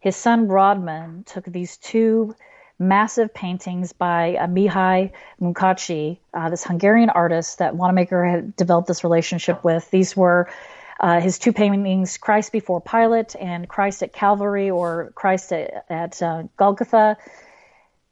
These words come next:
These two paintings were world famous. Some people, uh, talked about it being perhaps the most famous paintings, uh, at the time. And during John Wanamaker's lifetime, he kept them in a particular special gallery,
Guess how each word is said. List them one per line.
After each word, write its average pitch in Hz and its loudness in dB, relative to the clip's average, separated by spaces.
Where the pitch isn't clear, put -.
These 247 2
two - -4
paintings 214 0
were 180 0
world 175 2
famous. 220 2
Some 202 -2
people, 185 0
uh, 165 -2
talked - -2
about 180 2
it 185 -8
being 180 -2
perhaps - -4
the 180 -4
most 185 0
famous 214 2
paintings, 208 -2
uh, 170 0
at 185 -2
the 180 0
time. 196 2
And 208 2
during 226 4
John 269 2
Wanamaker's 208 -4
lifetime, 185 -4
he 233 0
kept 226 -4
them 202 0
in 185 -2
a 175 -6
particular 185 -2
special 190 -2
gallery, 165 -6